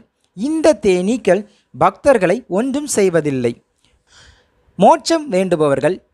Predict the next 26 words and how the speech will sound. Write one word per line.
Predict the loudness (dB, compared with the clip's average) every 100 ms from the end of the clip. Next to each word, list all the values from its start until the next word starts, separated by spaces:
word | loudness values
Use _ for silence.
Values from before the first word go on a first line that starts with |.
| _ _
இந்த | -6 -2 0 0
ஸ்தலத்தில் | 2 0 0 -4 -12 _ -2
ஒரு | 2 2 2
இரவு | 4 4 2
மட்டும் | -2 -6 -4
தங்கினால் | -4 -2 -2 0 0
போதும் | -2 -2 -2 -10 _ _ _ _
என்பது | 0 2 2 2 -4 -4
பக்தர்களின் | -2 0 2 2 2 -2
நம்பிக்கை. | -2 -2 -2 -4 -6 -8 _ _ _ -4
பக்தர்களுக்காக | -4 2 2 2 -2 -2 0 0 -2 -6 _ _ -4
ஆவி | 0 2 2 0
போல | 0 2 2 -2 _
வேகமாக | -4 -2 0 2 2 4
வந்து | 2 0 -2 -4 0
அருள்பாலிப்பதால் | 0 0 2 2 2 -2 0 2 0 _ _ -4
பக்தர் | -2 0 2 2 4
ஆவி | 2 2 -4 -8
என்றாகி | -8 -4 0 0 0 -6 -8 _ -6
பத்தராவி | 0 2 4 4 4 2 -2
என | -4 -2
பெயர் | -2 -2
பெற்றார் | -4 -2 -2 -2
இந்த | -4 -6
ஸ்தலத்து | -2 0 0 -2
பெருமாள். | 0 0 2 0